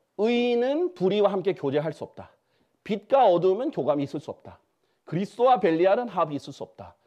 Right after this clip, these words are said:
믿는 자가 불신자와 함께 할 수 없다. 하나님 성전이 우상들과 조화를 이룰 수 없다."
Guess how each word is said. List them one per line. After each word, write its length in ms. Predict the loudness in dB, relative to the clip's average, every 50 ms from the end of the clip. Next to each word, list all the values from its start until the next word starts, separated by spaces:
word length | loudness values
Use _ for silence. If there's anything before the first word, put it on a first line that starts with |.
| _ _ -10
믿는 340 | -6 -4 -2 0 0 2
자가 240 | 4 4 6 4 4
불신자와 560 | 2 -2 -4 -2 0 2 4 4 4 4 2
함께 260 | 0 -2 -4 0 0 0
할 80 | 0
수 140 | 0 -8 -20
없다. 300 | _ _ -14 -14 -14 -14 _ _ _ _ _
하나님 260 | -4 -4 -2 -2 -2
성전이 380 | 0 0 2 2 2 0 0 -2
우상들과 680 | -2 -2 -2 -2 -2 -2 0 2 2 2 0 -2 -6 -4
조화를 340 | 0 2 2 2 0 -2
이룰 160 | -2 -2 -4 -2
수 120 | -4 -6
없다." 340 | -6 -4 -6 -6 -6 -8